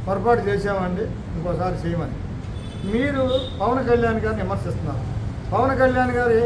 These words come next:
ఆయన విమర్శించే స్థాయి మీకు లేదు. పవన్ కళ్యాణ్ గారు ఎందుకు అంత స్థాయి లేదంటే ఆయన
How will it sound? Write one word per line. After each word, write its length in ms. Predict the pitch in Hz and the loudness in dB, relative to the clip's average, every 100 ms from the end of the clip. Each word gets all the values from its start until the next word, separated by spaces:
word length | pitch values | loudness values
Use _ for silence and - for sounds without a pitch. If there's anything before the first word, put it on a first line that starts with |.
| 233 208 | 2 0
ఆయన 220 | 214 208 | -2 -2
విమర్శించే 580 | 208 214 254 220 - 214 | -2 -2 -4 -4 -4 -4
స్థాయి 280 | 185 214 | 0 0
మీకు 300 | 214 175 160 | 0 -2 -2
లేదు. 180 | 180 160 - - - - - - | -2 -2 -6 -8 -10 -10 -8 -2
పవన్ 240 | 247 254 | 0 0
కళ్యాణ్ 240 | 247 240 233 | 0 0 0
గారు 100 | 208 | 0
ఎందుకు 260 | 233 254 | 0 2
అంత 220 | 254 220 | 2 2
స్థాయి 240 | - 202 190 | 0 -2 0
లేదంటే 300 | 180 175 220 | -2 -2 -4
ఆయన 160 | 185 | -4